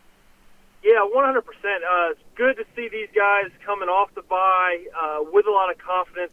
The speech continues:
with some healthy bodies out there. Obviously with Ladd McConkey, uh, man, great to see him just, just really get into what he's capable of doing, uh, as a playmaker, uh, for the team. Um,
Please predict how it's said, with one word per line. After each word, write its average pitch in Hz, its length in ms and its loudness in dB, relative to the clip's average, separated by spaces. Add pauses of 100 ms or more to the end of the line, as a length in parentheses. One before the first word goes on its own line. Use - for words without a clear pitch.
with 180 220 -12
some 160 100 -20
healthy 175 380 -4
bodies 175 420 0
out 175 220 -4
there. 175 360 -2 (140)
Obviously 165 300 -16
with 151 140 -8
Ladd 156 240 -2
McConkey, 170 640 -12 (440)
uh, 147 440 -6 (120)
man, 160 220 -10
great 180 220 -4
to 175 160 -20
see 170 100 -10
him 160 400 -6
just, 160 200 -8 (260)
just 175 140 -12 (360)
really 226 400 4
get 214 100 2
into 170 640 -2 (420)
what 190 240 2
he's 185 240 -14 (140)
capable 170 520 -6
of 151 120 -12
doing, 160 420 -6 (200)
uh, 151 320 -10
as - 100 -8
a 147 60 -12
playmaker, 160 720 -8 (400)
uh, 151 200 -2
for 170 200 -8
the 143 80 -10 (120)
team. 175 340 -14 (120)
Um, 139 540 -6